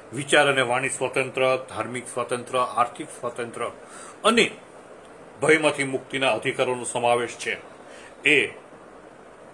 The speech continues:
આ ચાર સ્વતંત્રતાની ઘોષણા અમેરિકન કોંગ્રેસને સંદેશો આપતી વખતે પ્રમુખ રૂઝવેલ્ટે કરી. આ પ્રમુખ રૂઝવેલ્ટ અને રશિયાના પ્રમુખ ચર્ચિલ, બ્રિટનના વડાપ્રધાન ચર્ચિલ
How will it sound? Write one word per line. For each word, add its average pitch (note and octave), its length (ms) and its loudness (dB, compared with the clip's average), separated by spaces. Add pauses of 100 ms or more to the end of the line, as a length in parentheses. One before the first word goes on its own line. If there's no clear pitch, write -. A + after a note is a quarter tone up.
(760)
આ A2+ 60 -2
ચાર F3 380 4
સ્વતંત્રતાની C3 800 -2
ઘોષણા A2 500 -2 (440)
અમેરિકન G3+ 580 4
કોંગ્રેસને C#3+ 880 2 (440)
સંદેશો C#3 400 0
આપતી B2 260 -2
વખતે B2 380 -2 (280)
પ્રમુખ A2+ 320 -6
રૂઝવેલ્ટે G2 520 -8
કરી. - 240 -14 (680)
આ F3 80 6
પ્રમુખ A3 360 4
રૂઝવેલ્ટ G#3 440 4
અને G#3 180 4
રશિયાના F#3 440 6
પ્રમુખ C#3 320 0 (460)
ચર્ચિલ, C3 440 2
બ્રિટનના F3+ 440 4
વડાપ્રધાન A#2 480 0 (480)
ચર્ચિલ C#3 340 -2